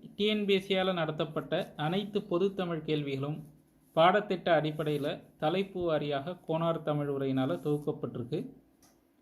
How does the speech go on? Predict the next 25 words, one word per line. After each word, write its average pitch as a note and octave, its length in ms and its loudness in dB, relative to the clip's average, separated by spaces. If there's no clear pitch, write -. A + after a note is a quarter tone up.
இதுபோன்று G3 540 4
திரும்ப A3 340 6
திரும்ப G3 340 4
கேட்கப்படும் F#3 600 0
கேள்விகளுக்கு F3 760 0
சரியாக F3 580 2
விடையளிக்க D#3 720 0
மற்றும் F#3+ 300 -2
எவ்வாறு A3+ 380 6
டி G3+ 100 0
என் G3+ 140 -2
பி G3 80 0
எஸ் F#3+ 80 -8
சி E3+ 100 -6
தேர்வுல E3+ 300 -2
கேள்விகள் F#3 500 -6
கேட்கப்படுகின்றன E3 880 -4
என்பதை D3+ 320 2
அறியறதுக்கு D#3 640 0
இந்த D3+ 220 0
புக் D3+ 220 -4
வந்து D3+ 220 2
ரொம்ப C#3 140 -2
பயனுள்ளதா C#3 480 2
இருக்கும். D#3 280 -4